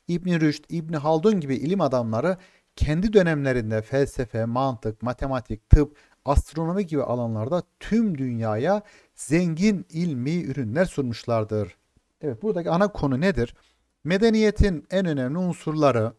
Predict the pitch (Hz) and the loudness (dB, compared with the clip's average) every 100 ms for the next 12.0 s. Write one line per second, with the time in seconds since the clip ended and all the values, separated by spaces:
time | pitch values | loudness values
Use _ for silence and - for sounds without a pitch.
0 | _ _ _ _ 135 170 202 196 196 185 | _ _ _ _ -4 2 2 2 0 -2
1 | - 170 - 180 - 151 147 147 - 139 | -2 -4 -2 -8 -2 0 0 0 -2 -2
2 | 135 117 110 107 104 104 123 - - - | 0 0 0 -2 -2 -2 -4 -8 -20 -20
3 | _ 151 - 208 214 190 180 175 165 165 | _ -10 -2 2 2 2 2 0 -2 0
4 | 151 147 143 - - 120 104 - 147 135 | 0 2 -2 -2 -4 -4 -4 -2 -2 0
5 | 120 123 - _ _ - - 165 156 139 | 0 -2 -6 _ _ -12 -2 0 2 0
6 | 135 123 123 113 - 127 135 135 143 - | 0 0 -2 -2 -6 -6 -2 0 0 0
7 | 147 151 147 147 165 - _ - 131 - | -2 0 0 0 -2 -6 _ -12 -12 0
8 | 175 185 139 127 113 104 - 202 226 - | 0 2 0 0 -2 -4 -2 -2 -4 -4
9 | 190 175 147 127 113 104 101 98 - _ | -2 -2 -4 -4 -4 -4 -4 -6 -8 _
10 | _ _ _ _ _ _ _ _ _ _ | _ _ _ _ _ _ _ _ _ _
11 | _ - 190 160 151 123 113 110 - 175 | _ -2 0 2 0 0 -2 -4 0 0